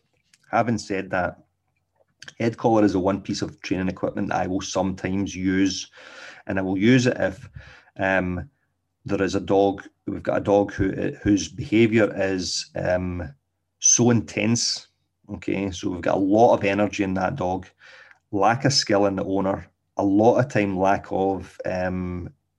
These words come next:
physical size and, and strength, okay? So they're a small owner with little training skills, with a powerful dog, um, that has had, had a long history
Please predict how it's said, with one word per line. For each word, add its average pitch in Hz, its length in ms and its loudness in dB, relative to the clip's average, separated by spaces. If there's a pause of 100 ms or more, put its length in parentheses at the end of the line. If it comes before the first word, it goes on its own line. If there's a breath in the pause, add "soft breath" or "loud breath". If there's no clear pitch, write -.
(1080)
physical 104 640 2
size 98 680 0
and, 92 220 -10 (160)
and 92 100 -8
strength, 92 480 -6 (220)
okay? 92 360 -6 (280 loud breath)
So 98 140 -6
they're 95 260 -4
a 90 100 -6
small 113 640 4
owner 104 380 2 (420)
with 92 320 -6 (880)
little 113 300 4
training 101 360 0
skills, 92 420 -4 (580 soft breath)
with 95 140 -2
a 87 240 2 (240)
powerful 113 520 2
dog, 95 420 0 (680 soft breath)
um, 90 480 0 (440)
that 104 140 0
has 98 180 -8
had, 92 140 -6
had 98 180 -4
a 95 100 0
long 101 580 2
history 98 680 -2